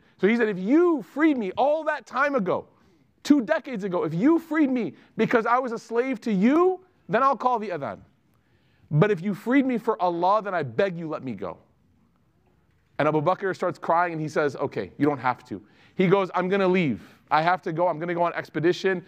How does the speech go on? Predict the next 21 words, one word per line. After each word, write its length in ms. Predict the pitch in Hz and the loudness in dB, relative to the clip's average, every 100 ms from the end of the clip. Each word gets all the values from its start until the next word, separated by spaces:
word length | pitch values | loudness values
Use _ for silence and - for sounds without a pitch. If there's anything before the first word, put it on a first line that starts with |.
| - _ | -16 _
defend 300 | 151 156 175 | -6 0 0
the 40 | 170 | 0
Muslim 240 | 170 170 | -2 -6
community." 480 | 139 165 190 214 214 - - - | -4 0 0 0 -6 -12 -10 -2
Abu 120 | 160 | 0
Bakr 260 | 196 214 | 0 -2
says, 220 | - 190 165 | -4 -4 0
"I 100 | 165 | 0
have 200 | 165 175 | 2 0
one 220 | 151 185 | 0 -4
request, 380 | 185 - 175 160 | -4 -2 -4 -2
my 140 | 160 156 | -2 0
dying 320 | 165 175 175 | 0 0 -2
request. 420 | 151 - 156 156 _ _ 127 | -6 -2 -2 -4 _ _ -2
Don't 280 | 165 185 147 | -2 0 -2
leave 220 | 180 156 | -2 0
Medina 320 | 139 151 151 | 0 0 0
until 220 | 127 127 | 0 0
I 80 | 117 | -2
pass 300 | - 107 - | -2 -8 -8
away. 220 | 87 - | -16 -16